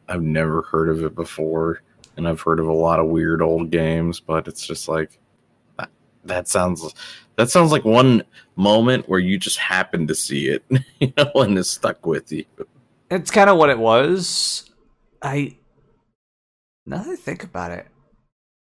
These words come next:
Speaker 2: it's kinda weird that that game wasn't pla-, I think we were always trying to play games that, you know, had more players because, you know, at a daycare, you don't want more kids to be entertained kinda thing. I remember that's where I found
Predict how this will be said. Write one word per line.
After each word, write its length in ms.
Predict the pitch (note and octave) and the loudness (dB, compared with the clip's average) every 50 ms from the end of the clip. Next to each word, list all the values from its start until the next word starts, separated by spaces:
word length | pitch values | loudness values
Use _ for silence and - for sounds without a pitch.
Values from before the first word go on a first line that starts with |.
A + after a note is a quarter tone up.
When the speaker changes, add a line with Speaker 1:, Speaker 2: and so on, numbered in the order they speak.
| _ _ - | _ _ -12
Speaker 2:
it's 240 | C#3 C3+ - - | -12 -12 -12 -12
kinda 200 | - - F3+ G3+ | -8 -6 -4 -2
weird 280 | D#3+ C#3+ D3 D3+ C#3+ A#2+ | -2 -2 -2 -2 -2 -4
that 140 | A#2 G#2 - | -6 -6 -4
that 180 | A2 G#2 F#2+ | -6 -8 -6
game 200 | - A#2 A#2 A#2 A2+ | -8 -8 -8 -6 -6
wasn't 280 | A#2 A#2 A2+ A2 G#2+ | -8 -8 -8 -10 -12
pla-, 160 | - - - C3+ | -12 -8 -6 -6
I 60 | C#3+ | 0
think 180 | C#3+ G#3 G#3 | 0 0 2
we 60 | G#3+ F#3 | 2 2
were 60 | C#3 | 4
always 260 | C3 B2+ B2+ A#2+ - | 4 4 4 2 0
trying 320 | - - C#3 B2 A2+ A2+ G#2+ | -4 -4 -2 -2 -2 -2 -4
to 60 | F#2+ | -6
play 260 | - - G2+ G2 G2 | -6 -6 -6 -6 -4
games 400 | F#2+ G#2 F#2+ F#2+ G2 G2 - - | -4 -6 -8 -6 -8 -10 -12 -12
that, 240 | - F2 F2+ F2 - - | -10 -10 -10 -10 -10 -14
you 80 | - G2 | -14 -14
know, 160 | F#2 F2 - - _ - _ _ - | -12 -14 -16 -18 _ -20 _ _ -14
had 420 | - - - G#2 F#2 F2+ F2+ - | -12 -8 -4 -4 -4 -4 -6 -10
more 160 | G#2 G2 F#2 F#2 | -12 -12 -12 -12
players 640 | - - - - G2 G#2 G#2+ A#2 A#2+ B2+ C#3+ C#3 - | -14 -18 -12 -10 -6 -2 -2 0 0 -2 -4 -6 -8
because, 500 | - - - - G#2+ G2 F#2+ G2+ - - | -12 -14 -6 -4 -4 -4 -4 -6 -8 -8
you 80 | G#2+ G2 | -8 -8
know, 140 | F#2+ F#2+ - | -8 -6 -6
at 100 | - G#2 | -4 -6
a 40 | F2+ | -6
daycare, 560 | F2 - - - - - G2+ G#2+ G#2+ F#2+ G2 | -6 -8 -14 -16 -12 -6 -2 -2 -2 -2 -2
you 80 | - G#2 | -6 -8
don't 80 | G2+ G2 | -6 -6
want 220 | G#2 G2 - _ | -6 -6 -8 _
more 220 | - A2+ G2 F#2+ G2+ | -10 -8 -8 -8 -8
kids 240 | - - F#2 - - | -10 -12 -12 -12 -12
to 60 | G2+ | -12
be 100 | G2+ G2 | -10 -10
entertained 420 | F#2+ F#2+ F#2 G#2 G2 G2 G2+ G2+ | -10 -10 -10 -8 -8 -8 -8 -8
kinda 180 | - G2+ G2+ G2 | -8 -8 -8 -6
thing. 220 | G#2 G2+ G#2 G#2 - - - - - - - - _ _ - | -4 -4 -6 -6 -10 -16 -20 -20 -20 -20 -20 -20 _ _ -8
I 40 | |
remember 200 | A2 G#2+ G#2+ A2+ A#2 | -6 -4 -2 -2 -2
that's 140 | A#2 - - | -4 -2 0
where 120 | B2 A2 | 0 0
I 40 | G2+ | 0
found 720 | - - A#2 A2+ G#2+ G#2 G2+ G2 G2 F#2+ F#2 - - - | 2 4 4 6 6 4 2 0 -2 -6 -8 -10 -14 -16